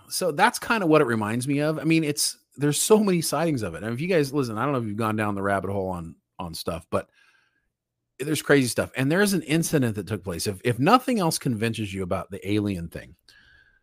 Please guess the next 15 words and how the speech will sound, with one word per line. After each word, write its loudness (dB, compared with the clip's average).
in -2
Africa, 0
there 2
was 2
a -2
school 0
where 6
aliens 6
visited 2
a 0
school, -6
<laughs> -20
right? -6
Reportedly. -4
Uh, 0